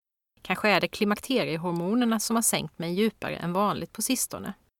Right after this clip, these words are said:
Gjort mig känsligare, skörare, såväl på det privata planet som inför all världens elände. Världssorgen har liksom gått rakt in i själ och hjärta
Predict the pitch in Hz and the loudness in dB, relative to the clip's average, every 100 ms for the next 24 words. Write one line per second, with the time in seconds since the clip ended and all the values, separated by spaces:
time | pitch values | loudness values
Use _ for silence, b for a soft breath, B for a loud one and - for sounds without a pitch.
0 | _ _ - 247 - 277 277 226 - 320 | _ _ -6 -6 -2 -2 0 0 2 2
1 | 247 - 151 214 226 175 - - 285 240 | 0 -2 -2 -2 -4 -6 -6 0 2 4
2 | 160 160 240 - B B B - 226 247 | 0 -2 -4 -6 B B B -2 2 4
3 | 277 277 262 - 247 165 - 196 - - | 4 2 0 0 2 0 -2 -4 -4 -4
4 | 156 180 - 202 196 196 214 208 202 180 | -4 -4 -2 0 2 4 2 4 0 2
5 | 180 175 - - 175 - 220 190 170 - | 0 -2 -2 -2 -4 0 0 0 -4 -8
6 | - 202 - _ _ _ _ _ _ _ | -8 -10 -16 _ _ _ _ _ _ _
7 | _ _ - 233 262 - 202 240 247 226 | _ _ 4 6 6 4 2 4 4 6
8 | 175 180 - 190 151 - 180 247 - - | 4 2 -2 -2 -2 0 4 4 2 -6
9 | 156 180 - 156 147 165 185 - - - | -6 -4 -2 -2 0 -2 -2 -4 -8 -10